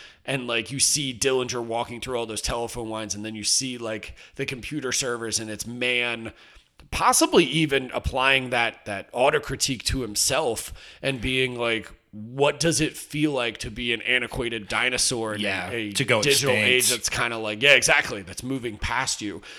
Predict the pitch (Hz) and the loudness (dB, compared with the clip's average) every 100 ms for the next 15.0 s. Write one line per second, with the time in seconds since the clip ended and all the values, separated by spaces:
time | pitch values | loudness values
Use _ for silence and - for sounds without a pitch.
0 | - 160 147 143 170 175 151 131 147 147 | -2 2 2 4 2 2 0 0 -2 -2
1 | 135 - 139 123 - 110 147 135 131 123 | -4 -4 -4 -4 -2 -2 0 2 2 0
2 | 113 110 - 120 104 127 165 165 127 98 | -2 -2 -4 -4 -6 0 2 2 0 -2
3 | 120 107 101 - - - - - 156 151 | -4 -4 -6 -12 -20 -20 -10 0 6 6
4 | 139 113 110 - 127 123 113 120 98 95 | 6 2 0 0 -2 -4 -6 -6 -6 -8
5 | 110 98 123 - - _ _ - 113 107 | -6 4 4 4 -6 _ _ -6 -4 -4
6 | 90 85 107 98 90 85 95 85 - 57 | -6 -6 -6 -6 -6 -4 -4 -6 -10 -4
7 | - - - 107 110 92 - 113 - - | -2 -2 -6 -4 -4 -4 -4 -4 -4 0
8 | 175 196 247 - 220 143 208 208 - 123 | 0 2 0 4 2 4 2 4 0 0
9 | 92 90 104 110 104 101 107 - 110 104 | -6 -4 -4 0 0 -2 -4 -4 -4 -4
10 | 95 90 87 - _ - - - - - | -6 -10 -14 -20 _ -20 -20 -20 -20 -10
11 | - 156 151 127 - 151 135 143 151 120 | -2 0 2 0 0 2 2 4 2 4
12 | 123 110 113 110 95 107 101 101 95 98 | 2 2 2 0 0 0 0 -2 -4 -6
13 | 95 95 92 101 95 92 101 90 85 95 | -6 -8 -10 -8 -10 -8 -8 -8 -10 -12
14 | 85 - 139 95 87 85 98 90 82 80 | -4 0 0 0 -8 -8 -8 -8 -8 -12